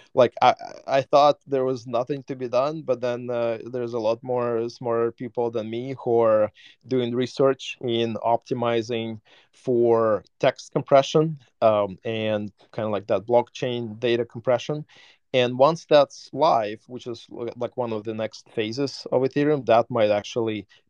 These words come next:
itself reduce the cost associated with,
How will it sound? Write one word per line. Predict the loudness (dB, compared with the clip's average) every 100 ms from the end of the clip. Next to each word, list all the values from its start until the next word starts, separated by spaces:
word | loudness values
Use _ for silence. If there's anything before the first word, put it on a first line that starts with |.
| -4
itself | -4 -4 2 4 4 0
reduce | -4 -2 -4 -4
the | -6
cost | -6 -4 -4 -6
associated | -10 -10 -6 -8 -6
with, | -4 -4 -6 -14